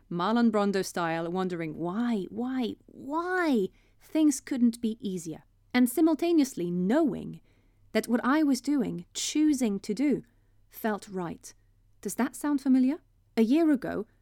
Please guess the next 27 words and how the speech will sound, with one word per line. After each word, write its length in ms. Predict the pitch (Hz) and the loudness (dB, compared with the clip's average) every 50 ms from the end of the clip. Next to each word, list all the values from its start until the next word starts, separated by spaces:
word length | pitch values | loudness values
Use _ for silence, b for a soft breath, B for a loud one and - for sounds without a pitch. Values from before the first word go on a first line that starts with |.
| _ _ | _ _
my 280 | 202 202 208 208 208 | -4 -2 0 0 -2
good 200 | 202 196 254 240 | 0 -2 -2 -4
friend 300 | - - 233 220 214 202 | -2 -4 -2 -2 0 0
Ilaria 540 | 202 185 180 175 170 165 160 160 160 170 - - | 0 -2 -2 -2 -4 -6 -6 -8 -8 -10 -10 -12
created 540 | - - 233 226 226 247 262 - - 269 | -6 -2 0 2 2 2 2 0 0 0
a 60 | 220 175 | 0 0
book 280 | 165 202 - - _ | -2 -4 -8 -8 _
club 280 | - - 156 160 175 - - _ - | -10 -8 -8 -8 -8 -10 -16 _ -8
and 260 | 208 202 208 208 - - | -4 -2 -2 -2 -2 -2
invited 480 | 202 196 185 196 208 214 208 - 208 190 | -4 -4 -2 0 -2 -2 -2 -2 -4 -4
me 120 | 190 185 | -4 -4
to 120 | - 190 | -6 -10
join. 380 | 170 - 156 - - - - - _ _ _ _ _ | -12 -12 -12 -12 -12 -14 -16 -16 _ _ _ _ _
I'll 160 | - 220 262 | 0 0 2
confess 440 | 262 320 302 - - 233 226 - - | 4 4 4 4 2 0 -2 -2 -4
having 240 | - 214 196 196 190 | -4 -4 -4 -4 -6
felt 400 | - - 190 185 175 175 - - _ _ _ _ - | -6 -4 -4 -4 -4 -6 -8 -12 _ _ _ _ -2
a 40 | 415 | 0
little 220 | 466 523 453 440 | 2 4 4 6
bit 160 | 370 359 - | 4 4 2
stressed 500 | - - - - 202 196 190 - - - | 0 -4 -6 -6 -6 -4 -4 -4 -6 -4
<laughs> 40 | 220 | -4
out 320 | 175 175 262 302 - - 240 | -2 0 0 -2 0 0 -2
after 240 | 214 196 - 214 196 | -2 0 -2 -4 -4
saying 360 | - - 180 165 165 165 165 | -4 -4 -6 -4 -4 -6 -4
yes, 340 | 165 175 277 - - - b b b b b _ | -4 -4 -4 -6 -8 -14 b b b b b _
because 340 | 233 226 247 226 220 220 | -2 0 2 0 0 -2